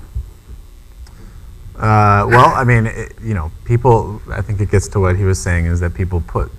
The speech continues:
put out things in the world that they don't necessarily realize is, is public. I mean, your voter registration form, the information on that is public file, and, uh, campaigns, uh, ever since databases have been built, uh, you know, you could always walk into,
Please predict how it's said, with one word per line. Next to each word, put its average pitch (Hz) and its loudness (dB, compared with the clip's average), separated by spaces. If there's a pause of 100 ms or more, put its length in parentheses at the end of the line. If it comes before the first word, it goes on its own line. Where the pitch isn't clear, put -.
(240)
put 117 2
out 95 -2
things 92 0
in 87 0
the 85 0
world 85 0
that 78 -4
they 85 -2
don't 85 -2
necessarily 85 -4
realize 85 -2
is, 85 -6
is 82 -2 (100)
public. 90 -2
I 82 -4
mean, 82 -2 (140)
your 87 -2
voter 85 0
registration 85 -2
form, 87 -4
the 87 0
information 90 -2
on 87 -2
that 90 0
is 87 -2
public 85 -4
file, 85 2
and, 82 -2 (480)
uh, 110 -8 (180)
campaigns, 90 -2 (480)
uh, 82 4
ever 95 4
since 90 2
databases 90 4
have 90 0
been 85 4
built, 98 2
uh, 85 4
you 87 -2
know, 82 2
you 85 2
could 90 4
always 98 6
walk 98 4
into, 90 4